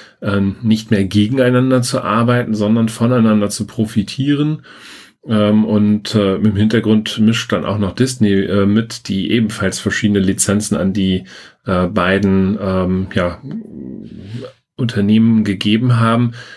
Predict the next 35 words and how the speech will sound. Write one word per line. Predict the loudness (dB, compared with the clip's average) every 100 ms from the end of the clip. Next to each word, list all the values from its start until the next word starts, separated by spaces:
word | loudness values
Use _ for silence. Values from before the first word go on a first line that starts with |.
| _
Ich | -2
bin | 0
mal | 0
gespannt, | -2 0 0 0 0
wie | 0
das | 0 -2 -2
dann | -2
da | -2 -2
weitergehen | 0 0 -2 0 2 4 4
wird. | 0 -2 -6
Äh, |
also | -4 -2 -2 -2 -2
scheint | -4 -6 -2 0 0 -2
im | 0
Moment | 2 4 2 0
eher | 0 2 2
das | -2 -6
Thema | -4 -2 -2 -2
der | -2 -4 -4
Zusammenarbeit | -8 -6 -2 -2 0 0 2 2 2 2
in | 2
den | 2
Vordergrund | 0 -2 0 0 -2 0
zu | -2
rücken, | 0 -2 -4
als | -4 -4 -2
dass | -4 -2
man | -2 -2
sich | -4 -6 -4
gegenseitig | -2 0 0 0 -2 -6 -4
da | -4 -4
irgendwelche | -6 -6 -6 -2 0
Marktanteile | 2 0 -2 -4 -4 -6 -4 -4 -4
abnehmen | -6 -6 -6 -4
möchte. | -6 -6